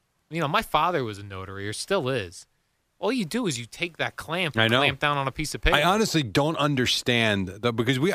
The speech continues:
Speaker 2: we have to do this now for every little, uh, every little, everything, every sport that my kids play at the school now, we have to get the, um,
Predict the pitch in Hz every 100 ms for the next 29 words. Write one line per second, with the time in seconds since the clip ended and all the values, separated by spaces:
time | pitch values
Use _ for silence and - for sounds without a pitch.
0 | 147 180 214 196 131 131 131 107 - 98
1 | 90 85 - _ - _ _ - 135 135
2 | 139 143 139 131 117 123 139 110 95 87
3 | 85 85 87 127 143 156 113 143 127 123
4 | 139 - - - 131 110 107 104 98 123
5 | 117 - 120 110 98 101 - - 113 135
6 | 143 147 - _ _ _ 127 135 156 156
7 | 151 131 131 117 127 117 107 104 95 90
8 | 85 85